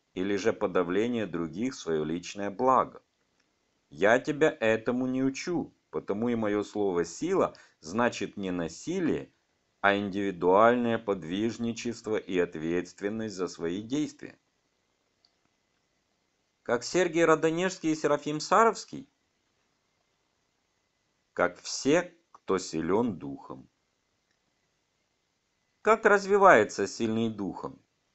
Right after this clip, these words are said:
С чего начинается путь к силе духа? О, это вопрос достойный. Мы, сынок, об этом с тобой только и говорим.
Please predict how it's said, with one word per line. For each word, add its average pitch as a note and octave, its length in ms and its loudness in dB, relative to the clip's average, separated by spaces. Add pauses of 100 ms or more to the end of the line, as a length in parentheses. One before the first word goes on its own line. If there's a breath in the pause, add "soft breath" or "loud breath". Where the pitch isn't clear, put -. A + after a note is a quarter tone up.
(200)
С - 60 -20
чего G3+ 340 2
начинается B2+ 720 2
путь - 320 -2
к - 40 -20
силе G#2+ 360 -2
духа? A#2 460 -10 (1500)
О, G#2+ 960 0 (160)
это D3+ 600 4
вопрос B2 540 4
достойный. D2+ 920 -6 (680)
Мы, A2 300 0
сынок, D#3 560 0
об D#2+ 200 0
этом G2+ 380 4
с C3+ 100 -12
тобой F#2+ 400 0
только E2 520 -2
и F2+ 80 -2
говорим. A2+ 640 -2